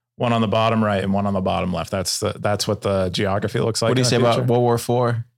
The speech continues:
Speaker 2: The dollar took place in our minds, and what earlier coaches call it meditation. Yeah, I could see that.
Speaker 1: Yeah, he's
Speaker 2: If there's actually already a silent war going on. It's just the people that are aware of it or not, right?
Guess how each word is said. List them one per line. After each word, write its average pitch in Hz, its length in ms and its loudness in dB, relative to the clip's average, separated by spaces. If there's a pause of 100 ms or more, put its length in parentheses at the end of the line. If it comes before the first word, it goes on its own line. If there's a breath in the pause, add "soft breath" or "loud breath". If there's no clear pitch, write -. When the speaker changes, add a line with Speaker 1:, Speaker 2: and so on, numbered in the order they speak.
(720)
Speaker 2:
The 120 80 -2
dollar 123 360 2
took 135 220 -2
place 123 220 0
in 113 60 0
our 110 80 0
minds, 107 380 0
and 101 80 -2
what 101 140 -2
earlier 107 240 2
coaches 98 280 -4
call 101 160 -2
it 101 80 -2
meditation. 98 600 -2 (720)
Yeah, 233 200 4
I 254 60 2
could 320 160 -2
see 113 160 2
that. 87 260 0 (260)
Speaker 1:
Yeah, 147 180 2
he's 151 160 4
Speaker 2:
If 175 60 4
there's 220 180 4
actually 269 380 2
already 151 320 6
a 226 60 4
silent 113 340 2
war 110 160 2
going 110 260 2
on. 110 320 0 (560)
It's - 80 -4
just - 180 -2
the 127 60 -2
people 120 240 0
that 104 80 4
are 104 120 4
aware 107 260 2
of 107 100 -2
it - 140 -4
or - 60 -4
not, - 260 -4
right? 101 240 -2